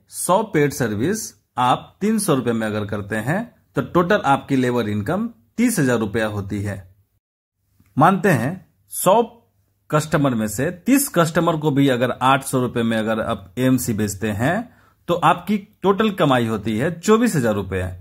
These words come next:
बाकी सत्तर कस्टमर को तो आपने नहीं बेचा, तो सत्तर गुने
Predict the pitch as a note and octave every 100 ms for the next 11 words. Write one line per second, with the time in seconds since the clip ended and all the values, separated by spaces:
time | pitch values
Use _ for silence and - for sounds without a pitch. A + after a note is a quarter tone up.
0 | - _ _ G#2 C#3+ F3+ B3 A#3 - G3+
1 | - A#3 A3+ G#3+ G#3+ G#3+ G3 G3+ G#3+ F3
2 | F#3 G3 F3 C3 D3+ A#2+ G#2 G2 - -
3 | _ _ _ _ _ F#3 F#3 G#3 F#3+ -
4 | A#3+ G3 G3+ G3+